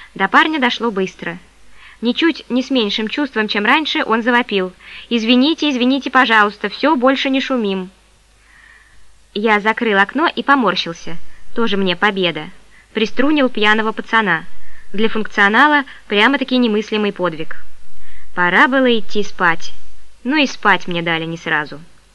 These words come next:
Рэпер все-таки оказался пареньком не глупым, устроил приятелю головомойку по полной. И через полчаса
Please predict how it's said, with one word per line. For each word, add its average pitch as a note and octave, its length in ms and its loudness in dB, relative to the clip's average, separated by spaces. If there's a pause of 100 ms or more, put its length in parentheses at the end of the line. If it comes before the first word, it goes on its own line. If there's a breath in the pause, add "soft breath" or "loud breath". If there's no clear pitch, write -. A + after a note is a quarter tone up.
(340 loud breath)
Рэпер C#4 420 0
все-таки C#4 380 -2
оказался A3+ 480 2
пареньком G3+ 460 -2
не F3+ 80 0
глупым, C4+ 500 -2 (400 loud breath)
устроил D4 400 0
приятелю G3+ 540 -2
головомойку F#3 580 0
по G#3+ 140 2
полной. E3 440 -4 (540 soft breath)
И G3 80 -4
через G3 240 0
полчаса G#3 640 -2